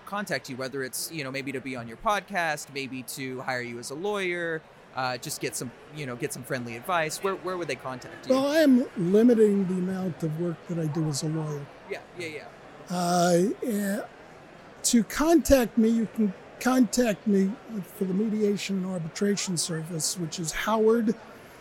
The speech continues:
Speaker 2: at T as in Tom, K as in Klein, G as in Group, A as in Albert, D as in David, R as in Robert dot com. That's T K G A D R. A D R stands for Alternative Dispute Resolution.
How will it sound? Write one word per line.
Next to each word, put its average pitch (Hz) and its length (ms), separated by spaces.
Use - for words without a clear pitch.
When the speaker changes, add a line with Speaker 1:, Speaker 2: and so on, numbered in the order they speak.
Speaker 2:
at 180 240
T 262 340
as 240 140
in 240 160
Tom, 220 440
K 214 200
as 202 180
in 185 140
Klein, 196 500
G 180 220
as 185 180
in 165 160
Group, 190 280
A 220 340
as 247 160
in 233 120
Albert, 220 480
D 220 160
as 214 160
in 196 100
David, 202 380
R 190 220
as 196 200
in 165 240
Robert 190 440
dot 185 300
com. 190 280
That's 175 260
T - 260
K 220 240
G 214 320
A 196 40
D 180 220
R. 190 200
A 302 180
D 190 260
R 185 160
stands 190 460
for 185 180
Alternative 180 600
Dispute 180 500
Resolution. 185 720